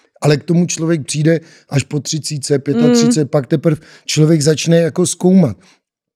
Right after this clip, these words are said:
Speaker 1: že tam funguje ta žádlivost, je tam nějaký to hraní ale prostě to k tomu patří.
Speaker 2: Mhm, mhm.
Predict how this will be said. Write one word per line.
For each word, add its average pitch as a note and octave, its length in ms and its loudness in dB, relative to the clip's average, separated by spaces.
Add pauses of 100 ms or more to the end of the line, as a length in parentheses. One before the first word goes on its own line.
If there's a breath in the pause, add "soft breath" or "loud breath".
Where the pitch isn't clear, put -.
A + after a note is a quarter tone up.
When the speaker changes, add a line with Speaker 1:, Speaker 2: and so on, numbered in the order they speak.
(260)
Speaker 1:
že A2+ 140 0
tam C#3+ 200 0
funguje C#3 360 -4
ta C#3+ 140 -6
žádlivost, C#3+ 640 -4
je B2 60 -12
tam C3+ 160 -8
nějaký C3+ 280 -8
to E3 120 -6
hraní D#3 440 0 (440 loud breath)
ale C#3 200 0
prostě D3+ 360 -4
to D#3 140 -8
k - 60 -18
tomu E3 180 -6
patří. E3+ 420 -10 (120)
Speaker 2:
Mhm, C4 320 4 (120)
mhm. A#3+ 180 -2